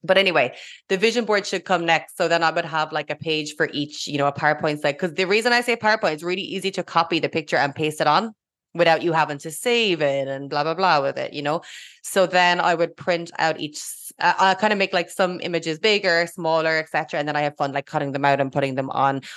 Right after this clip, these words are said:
I get, like, a stretched canva-, canvas board. You can get in, like, discount stores. Like, they're really, don't go spending a bomb. Like, they're really cheap when you get them in, like, kind of crafty stores and stuff. I would usually go for kind of, like,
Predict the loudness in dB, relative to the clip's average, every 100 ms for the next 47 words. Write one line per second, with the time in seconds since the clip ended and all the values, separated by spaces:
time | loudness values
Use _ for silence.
0 | -4 0 2 0 0 -4 -2 -2 -2 -4
1 | -4 0 0 2 0 0 -2 -2 -2 -6
2 | 0 2 4 2 -2 -8 0 0 0 -4
3 | -12 -8 -6 0 2 2 2 4 4 0
4 | -2 -2 -2 -4 -4 -6 -8 -4 0 2
5 | 2 2 2 2 2 2 2 0 -2 -2
6 | -2 -2 -4 -6 -6 -6 -6 -2 0 2
7 | 0 0 -2 -2 -4 -4 -4 -4 0 -2
8 | -2 -6 -2 2 2 0 -6 -2 -4 _
9 | -4 -2 -2 -2 -2 -2 0 -2 -2 -4
10 | -4 -2 0 -2 -2